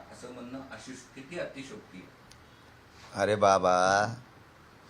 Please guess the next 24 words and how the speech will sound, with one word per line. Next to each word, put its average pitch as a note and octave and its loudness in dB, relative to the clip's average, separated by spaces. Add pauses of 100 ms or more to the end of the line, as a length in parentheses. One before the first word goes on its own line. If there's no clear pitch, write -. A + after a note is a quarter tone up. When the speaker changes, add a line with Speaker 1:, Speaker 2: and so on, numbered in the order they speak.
(1200)
Speaker 2:
प्रमाणपत्र A2 2
वाटप G#2 4
करा D3 8
म्हणलो A#2 4
म्हणा, F#2+ 2
नीट B2 0
ऐका G2+ 4
जा. F2+ -2 (540)
वयानुसार A2 2
असं G#2 -2
नका B2 -4
करीत A#2 -4
वेळेवणी. F#2 -2
मी G2 -4
मानतो A2+ -2
हो C3 0
तुम्हाला, F#2+ -2
त्यांना A#2+ 0
उत्तर A#2+ -2
दिलं A2+ -4
नाही C#3+ -2
मी A2+ -2
आत्तापर्यंत F#2 -4
जिंदगीत F2 -8